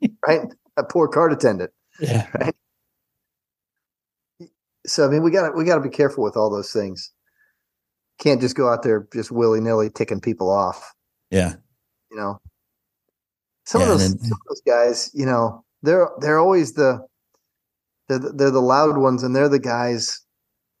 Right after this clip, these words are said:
Speaker 1: they, they have the, you know, there's a handful of people on the golf course that just kinda flat out irritate everybody, right?
Speaker 2: Mm-hmm.
Speaker 1: The, "Here's what you did wrong" guy.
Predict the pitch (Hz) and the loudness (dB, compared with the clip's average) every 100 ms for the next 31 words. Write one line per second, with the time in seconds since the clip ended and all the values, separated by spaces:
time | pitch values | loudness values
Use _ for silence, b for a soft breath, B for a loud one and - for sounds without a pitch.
0 | _ - 143 143 147 120 160 185 160 147 | _ -2 0 2 0 0 -2 -2 0 0
1 | 151 165 135 135 127 117 160 175 170 151 | 2 2 4 2 0 -2 0 0 0 0
2 | - 139 135 123 117 120 120 - 120 110 | 0 2 2 2 2 2 2 2 0 0
3 | 120 107 120 - - 117 110 - _ _ | -4 -4 -4 -4 -2 0 -2 -6 _ _
4 | - 139 127 120 113 110 - 104 104 101 | -2 2 4 4 2 -2 -2 -2 -2 -4
5 | 101 90 87 _ _ 110 113 107 92 95 | -6 -6 -8 _ _ -8 -2 0 2 4
6 | 113 - _ - - - _ _ _ - | 2 -2 _ -16 -16 -16 _ _ _ 0
7 | 143 127 131 139 127 127 123 120 127 131 | 0 2 0 0 0 2 4 4 2 2
8 | 139 139 | 0 -4